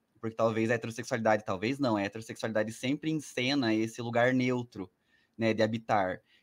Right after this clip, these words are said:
Então, esse, as, nós somos os outros, né, mas o, o, o correto é o hétero. Então, eu fico ali, mesmo que eu tenha uma outra prática.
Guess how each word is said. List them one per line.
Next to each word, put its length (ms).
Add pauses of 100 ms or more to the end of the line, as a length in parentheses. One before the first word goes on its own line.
Então, 180
esse, 280
as, 220
nós 300
somos 300
os 120
outros, 720
né, 200
mas 200
o, 140
o, 480 (200)
o 80
correto 680
é 120
o 120
hétero. 320
Então, 140
eu 60
fico 220
ali, 220
mesmo 240
que 80
eu 20
tenha 140
uma 100
outra 340
prática. 540